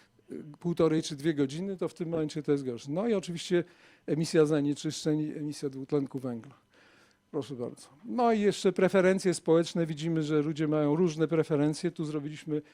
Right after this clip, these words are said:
pani dok-, profesor Krause już, e, zrobiła analizę, jak w Łodzi, jakie różne rozwiązania takie zielono-, błękitno-zielonego miasta. Widać wyraźnie, że są doceniane. I jeszcze chyba,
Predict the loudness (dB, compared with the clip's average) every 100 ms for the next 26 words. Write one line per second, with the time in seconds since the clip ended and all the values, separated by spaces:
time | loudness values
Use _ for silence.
0 | _ -10 -4 -2 -2 -4 -2 -2 -2 -6
1 | -6 0 2 2 0 -2 -4 -10 _ -20
2 | -20 -20 _ -20 -16 -8 -8 -4 -2 2
3 | 2 4 4 2 2 4 4 2 2 2
4 | 2 -2 -2 0 0 4 4 4 4 4
5 | 4 4 4 6 6 6 4 2 -4 -2
6 | 2 2 2 2 -2 -4 -6 -6 -4 -2
7 | -2 -2 -2 -2 -2 -2 -4 -4 _ -20
8 | -20 _ -4 0 0 0 2 2 0 -2
9 | -4 0 0 0 -2 0 2 2 0 -2
10 | -6 -8 -4 -4 -4 -4 -4 -8 _ _
11 | _ _ _ _ _ _ _ _ _ _
12 | -10 -8 -4 -6